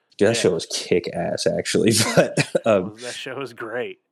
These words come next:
Speaker 1: he, like, goes back and watches it and just kinda, like, picks it apart and makes fun of it. And I was like,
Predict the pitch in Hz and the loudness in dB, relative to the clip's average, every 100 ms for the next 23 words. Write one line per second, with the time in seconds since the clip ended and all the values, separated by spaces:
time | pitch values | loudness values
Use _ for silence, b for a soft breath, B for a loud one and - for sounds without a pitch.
0 | _ 147 139 127 113 113 110 110 98 98 | _ 4 6 6 4 2 0 2 0 2
1 | 101 90 92 95 92 87 - 98 87 95 | -2 0 0 -2 -8 -12 -10 -8 -6 -4
2 | - 87 87 85 - 92 85 92 87 95 | -2 0 0 -4 -8 -10 -6 -6 -2 2
3 | 95 92 95 92 - - 92 90 98 98 | 2 2 -2 -4 -4 0 2 4 4 2
4 | - _ _ 101 87 85 - b b _ | 0 _ _ 2 2 2 -4 b b _
5 | _ _ - 95 87 87 | _ _ 2 2 2 -2